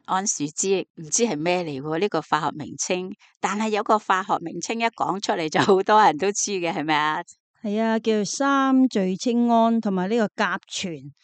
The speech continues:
Speaker 2: 兩樣聚合埋一齊呢，呢個製品呢，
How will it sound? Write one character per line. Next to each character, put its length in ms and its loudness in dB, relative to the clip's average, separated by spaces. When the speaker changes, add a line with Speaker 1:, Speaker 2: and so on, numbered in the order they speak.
Speaker 2:
兩 200 4
樣 420 2
聚 240 4
合 100 2
埋 200 -2
一 60 2
齊 340 -4
呢， 200 2
呢 120 0
個 60 2
製 320 -2
品 260 0
呢， 240 0